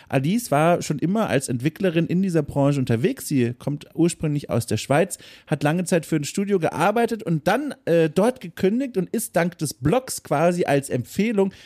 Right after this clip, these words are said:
zu ihrem neuen Job gekommen, bei einem deutschsprachigen Studio namens Aesir und arbeitet dort jetzt auch an einem Pferdespiel mit.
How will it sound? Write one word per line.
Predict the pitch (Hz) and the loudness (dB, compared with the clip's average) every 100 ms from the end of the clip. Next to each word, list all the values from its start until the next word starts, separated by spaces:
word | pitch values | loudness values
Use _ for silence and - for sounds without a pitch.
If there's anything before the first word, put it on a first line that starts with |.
| - - | -20 -8
zu | - | 0
ihrem | 240 247 | 2 2
neuen | 262 311 294 | 2 0 2
Job | 196 - | -2 -2
gekommen, | 143 - 165 | -6 0 2
bei | 196 | 2
einem | 135 151 | 0 2
deutschsprachigen | 214 262 - 214 196 190 | 0 0 -4 0 0 0
Studio | 202 190 | -2 -2
namens | 180 156 156 - | 0 2 0 -2
Aesir | 185 202 220 208 196 196 - - | 0 0 0 0 0 0 -4 -10
und | - 160 | -2 0
arbeitet | - 156 156 151 135 | 2 2 2 -2 -2
dort | 139 165 226 | 2 2 0
jetzt | 214 - - | -4 -6 -2
auch | 127 143 - | 0 0 0
an | 165 | -2
einem | - 131 147 175 - | 0 0 2 0 -4
Pferdespiel | - 156 143 156 - 170 170 170 - | -2 2 2 0 -6 0 0 0 0
mit. | 226 - - | 0 0 -8